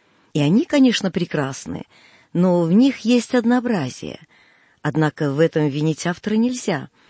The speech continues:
потому что это такой род литературы, в котором писатель чувствует себя невольником слишком тесной и правильно ограниченной формы.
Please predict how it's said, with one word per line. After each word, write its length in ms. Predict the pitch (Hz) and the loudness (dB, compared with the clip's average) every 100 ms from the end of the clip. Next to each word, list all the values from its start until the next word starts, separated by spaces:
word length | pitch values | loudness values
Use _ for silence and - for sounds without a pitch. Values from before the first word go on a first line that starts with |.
| _ | _
потому 300 | - - 180 | -6 0 0
что 180 | 190 - | 0 0
это 160 | 190 185 | -2 0
такой 320 | 196 196 202 | -4 -2 0
род 220 | 208 185 | 0 0
литературы, 800 | 175 - 180 185 - 320 226 131 - - - _ | -4 -2 -4 -2 -4 -2 -2 -4 -6 -20 -20 _
в 80 | _ | _
котором 340 | 196 196 214 208 | -2 2 4 4
писатель 760 | 214 196 - 311 - - 196 - | 0 -4 -2 -4 -2 -2 -2 -2
чувствует 540 | - 262 - 269 254 | 0 0 0 -2 -2
себя 320 | - 202 247 | 0 2 4
невольником 720 | 240 226 196 262 277 254 - | 6 6 4 0 0 -2 -2
слишком 500 | 196 220 220 - 208 | -2 0 0 0 -2
тесной 640 | 185 - 285 311 - 175 143 _ | -4 -2 -2 -2 -2 -2 -4 _
и 80 | 196 | -4
правильно 640 | - 196 220 269 277 247 214 | -2 0 2 2 2 4 2
ограниченной 580 | 175 185 214 - 220 220 | 2 2 2 2 -2 -2
формы. 480 | - 135 - - | -2 -6 -6 -10